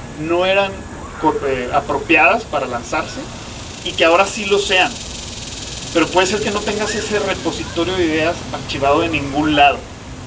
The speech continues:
Entonces, ¿cómo le haces para que esas ideas como de avanzada queden documentadas y que puedas rescatarlas después de unos años?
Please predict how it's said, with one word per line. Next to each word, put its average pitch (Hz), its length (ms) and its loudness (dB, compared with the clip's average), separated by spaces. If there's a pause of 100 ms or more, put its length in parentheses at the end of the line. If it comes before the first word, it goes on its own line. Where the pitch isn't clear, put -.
(420)
Entonces, 160 520 -2 (340)
¿cómo 208 220 6
le 269 100 8
haces 185 380 2 (720)
para 147 360 6 (600)
que 170 100 4
esas 233 260 2
ideas 202 240 6
como 202 280 2
de 160 120 6
avanzada 147 680 6 (560)
queden 180 220 4
documentadas 160 560 -2
y 131 40 -10
que - 100 -6
puedas 143 240 -2
rescatarlas 143 760 0
después 131 300 -8
de 135 60 -4
unos 135 220 -4
años? 147 380 -6